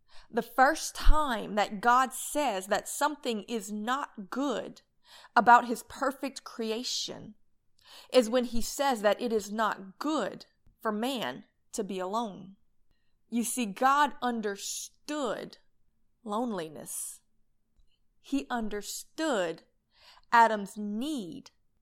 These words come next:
to love someone because that he was made in God's likeness, and God himself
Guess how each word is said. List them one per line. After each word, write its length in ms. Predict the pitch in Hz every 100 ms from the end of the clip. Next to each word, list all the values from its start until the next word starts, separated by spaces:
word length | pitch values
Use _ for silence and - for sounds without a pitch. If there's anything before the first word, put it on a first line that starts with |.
| _ _ _ -
to 140 | 214
love 280 | 214 269 247
someone 720 | - 202 175 165 139 - 208 _ _ _ _ _ - _ _ _ _ _ -
because 800 | 220 - 294 294 185 - - - _ _ _ - -
that 200 | 220 220 -
he 160 | 262
was 260 | 226 226 226
made 540 | 220 277 226 170 - -
in 260 | 208 196
God's 540 | 202 262 233 190 175 - _ _
likeness, 880 | 214 226 262 - 180 143 - - - _ _ _ _ _ - -
and 160 | 233
God 280 | 214 208 202
himself 1000 | - 226 - - 302 302 - - - -